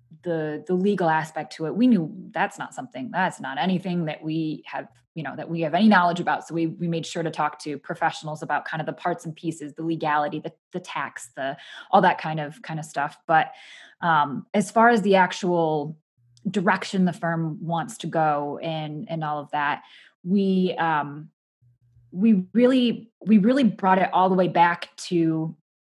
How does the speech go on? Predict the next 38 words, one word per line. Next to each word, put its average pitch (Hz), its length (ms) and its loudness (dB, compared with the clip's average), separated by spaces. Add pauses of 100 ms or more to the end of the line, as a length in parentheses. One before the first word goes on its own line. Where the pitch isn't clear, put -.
(140)
talking 190 440 0
about 156 580 0 (460)
our 175 520 2
values, 156 600 -2
why 175 600 4
we 180 200 -2
had 160 200 -2
a, 160 220 -4
uh, 160 200 -2 (200)
we 170 160 -8
have 160 160 -6
many, 185 480 -2
have 170 140 -6
had 170 120 -2
many 196 200 0
great 175 220 -2
conversations 156 600 -8
about 147 280 -4
why 180 260 2
do 196 100 2
we 190 160 0
wanna 165 400 0 (300)
do 160 460 -2 (200)
architecture? - 640 -6
Why 160 180 2
do 185 60 2
we 196 120 2
wanna 170 360 0 (440)
do 208 160 4
the 196 60 4
architecture 185 440 0
that 175 140 -4
we 165 60 -4
do? 170 240 0
How 190 200 -2
do 202 80 0
we 202 100 2
want 175 320 -2